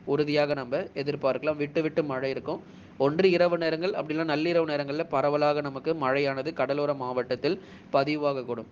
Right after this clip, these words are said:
ஆகவே நம்ம கடலோர மாவட்டத்துல கொஞ்சம் எச்சரிக்கையாவே இருக்கணும். நிறைய பகுதிகள்ல கனமழையும் விட்டு விட்டு நமக்கு பதிவாக ஆரம்பிக்கும். இன்றைக்கும் நாளைக்கும்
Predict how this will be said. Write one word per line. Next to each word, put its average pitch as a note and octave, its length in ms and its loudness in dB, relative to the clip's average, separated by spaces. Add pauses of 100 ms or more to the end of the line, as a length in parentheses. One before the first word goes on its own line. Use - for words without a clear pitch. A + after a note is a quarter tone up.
ஆகவே D3 320 0
நம்ம D#3 180 -4
கடலோர D3 420 0
மாவட்டத்துல C3+ 600 -2
கொஞ்சம் C#3+ 320 -2
எச்சரிக்கையாவே C#3 560 0
இருக்கணும். C3+ 340 -4 (120)
நிறைய D#3 300 0
பகுதிகள்ல D3 680 -2
கனமழையும் C#3 640 -2 (220)
விட்டு D3 260 2
விட்டு D3+ 200 0
நமக்கு C#3 340 -4
பதிவாக C3+ 460 0
ஆரம்பிக்கும். B2 500 -4 (840)
இன்றைக்கும் E3+ 560 2
நாளைக்கும் C#3+ 500 -2